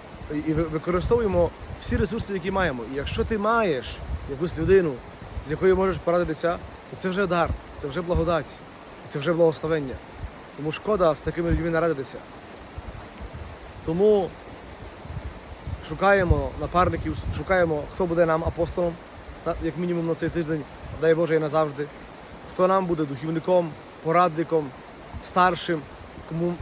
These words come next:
кому довіряємо або кому зможемо довіритися. І не несімо на собі всі тягарі, та-, бо і так їх забагато.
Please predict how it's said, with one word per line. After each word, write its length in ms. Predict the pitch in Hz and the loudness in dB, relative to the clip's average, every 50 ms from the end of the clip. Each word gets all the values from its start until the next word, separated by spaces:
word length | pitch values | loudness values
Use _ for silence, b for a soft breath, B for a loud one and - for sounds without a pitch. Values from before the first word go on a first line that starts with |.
| - - - | -10 -4 0
кому 140 | 170 180 170 | 0 2 2
довіряємо 520 | 156 156 160 160 175 185 180 170 160 156 | 2 2 4 6 6 6 6 6 4 2
або 140 | 147 147 143 - | 0 0 -2 -4
кому 240 | 160 160 170 165 143 123 | -4 -2 -2 -2 -2 2
зможемо 340 | 151 170 180 165 175 170 160 | 4 4 4 4 4 0 0
довіритися. 540 | 156 156 170 160 160 156 151 - 180 175 196 220 - - - - - - - - - - | 2 2 2 0 0 -2 -4 -4 -4 -4 -4 -6 -12 -16 -18 -18 -18 -16 -16 -14 -8 -4
І 180 | 226 226 214 190 - - - - - - - - | 0 0 0 -2 -4 -10 -16 -18 -18 -18 -8 -4
не 180 | 170 185 208 208 | 0 2 2 4
несімо 400 | 214 208 202 - 269 302 285 247 | 4 2 2 2 0 2 2 2
на 80 | 196 | 0
собі 200 | - 214 208 202 190 165 151 - 180 - | 2 0 0 0 -2 -6 -6 -8 -8 -6
всі 100 | - 220 | -6 -6
тягарі, 420 | 196 - 190 160 170 170 180 175 | -2 0 2 2 4 2 2 0
та-, 160 | - - 175 156 | 0 -2 -2 -2
бо 120 | 160 196 | -2 -2
і 20 | |
так 160 | - 254 220 180 | -2 -2 -2 -2
їх 120 | 170 151 | -2 0
забагато. 460 | 147 160 147 147 147 143 127 - - | 0 0 2 2 0 0 -2 -4 -10